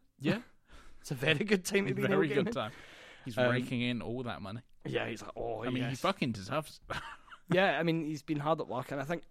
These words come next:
Speaker 2: now people are starting to realise, like, his oddness.
Speaker 1: His genius, you mean?
Speaker 2: His genius oddness.
Speaker 1: <laughs>
Speaker 2: It's, it's great.
Speaker 1: Yeah.
Speaker 2: But yes, thank you very much for listening. We hope you enjoyed, and we hope to hear from you. Let us know what you think about Good Omens, 'cause that would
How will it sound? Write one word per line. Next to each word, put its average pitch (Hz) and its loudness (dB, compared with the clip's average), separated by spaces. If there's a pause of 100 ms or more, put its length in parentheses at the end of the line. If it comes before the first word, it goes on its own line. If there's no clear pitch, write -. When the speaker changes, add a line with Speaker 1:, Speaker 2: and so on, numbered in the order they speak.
(120)
Speaker 2:
now 131 0
people 135 -6
are 123 -2
starting 104 -6
to 120 -8
realise, 117 -8
like, 117 -10 (180)
his 120 -4 (420)
oddness. 131 -4 (260)
Speaker 1:
His - -4
genius, 104 -10
you 98 -6
mean? 101 -10
Speaker 2:
His 127 -4
genius 113 -4
oddness. 110 -2 (100)
Speaker 1:
<laughs> - -20
Speaker 2:
It's, - -14
it's 117 -10 (100)
great. 98 -6 (340)
Speaker 1:
Yeah. 131 -4 (960)
Speaker 2:
But 226 10
yes, 262 10
thank 247 6
you 233 2
very 240 10
much 233 4
for 202 -4
listening. 220 0
We 185 2
hope 160 0
you 165 2
enjoyed, 160 2
and 156 0
we 143 -2
hope 143 -4
to 151 -4
hear 143 -2
from 143 -4
you. 170 2
Let 147 0
us 139 -6
know 143 -2
what 131 -4
you 139 -4
think 160 -2
about 120 -4
Good 113 -4
Omens, 107 -4
'cause 123 -8
that - -6
would 101 -8